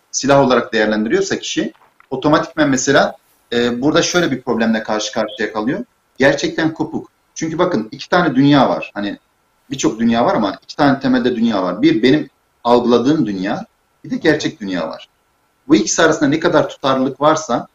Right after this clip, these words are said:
benim gerçeklik algım o kadar aslında sağlıklıdır ve iyidir ve ben psikolojik anlamda, bu anlamda söylüyorum, o kadar iyiyim demektir.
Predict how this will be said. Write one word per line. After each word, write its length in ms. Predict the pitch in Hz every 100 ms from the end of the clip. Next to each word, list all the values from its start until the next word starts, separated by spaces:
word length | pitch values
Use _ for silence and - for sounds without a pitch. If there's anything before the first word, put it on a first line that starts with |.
| _ _ -
benim 200 | 147 151
gerçeklik 520 | 139 139 151 - 147
algım 320 | 131 113 113
o 80 | 135
kadar 200 | 135 120
aslında 300 | 113 - 113
sağlıklıdır 640 | - 107 110 110 135 110
ve 80 | -
iyidir 440 | 117 135 151 180 - _ -
ve 100 | 113
ben 160 | 147
psikolojik 400 | 147 - 147 147
anlamda, 420 | 131 113 104 101 123
bu 160 | 156
anlamda 360 | 123 110 101 92
söylüyorum, 480 | - 98 110 175 - _ _
o 80 | 156
kadar 260 | 143 185 190
iyiyim 260 | 247 285
demektir. 520 | 101 92 90 - -